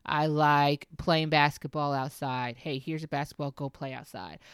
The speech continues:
I like kicking a soccer ball. "Hey, go kick a soccer ball." I need to go running.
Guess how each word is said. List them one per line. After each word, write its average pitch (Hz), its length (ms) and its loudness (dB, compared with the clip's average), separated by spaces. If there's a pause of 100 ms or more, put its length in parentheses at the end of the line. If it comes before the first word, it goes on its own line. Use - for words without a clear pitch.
(120)
I 151 100 -2
like 170 220 0
kicking 160 320 -8
a 147 40 -2
soccer 139 340 -4
ball. 131 260 -10
"Hey, 135 240 -8
go 165 160 -6
kick - 380 -12
a 156 60 -10
soccer 135 340 -10
ball." 123 320 -16
I 175 120 2
need 208 160 -2
to 175 60 -6
go 160 180 0
running. 143 480 -6